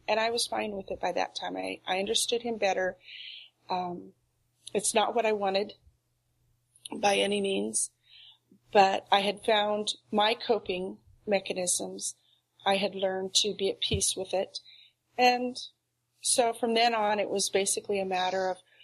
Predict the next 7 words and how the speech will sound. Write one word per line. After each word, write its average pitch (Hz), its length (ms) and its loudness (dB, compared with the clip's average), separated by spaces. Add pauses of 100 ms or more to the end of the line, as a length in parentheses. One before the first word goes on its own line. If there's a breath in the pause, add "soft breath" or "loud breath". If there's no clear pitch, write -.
(260 soft breath)
learning 220 380 2
to 233 160 0
live 196 280 2
with 190 180 -2
this 190 420 0
new, 208 500 0 (600 loud breath)
unexpected 202 920 2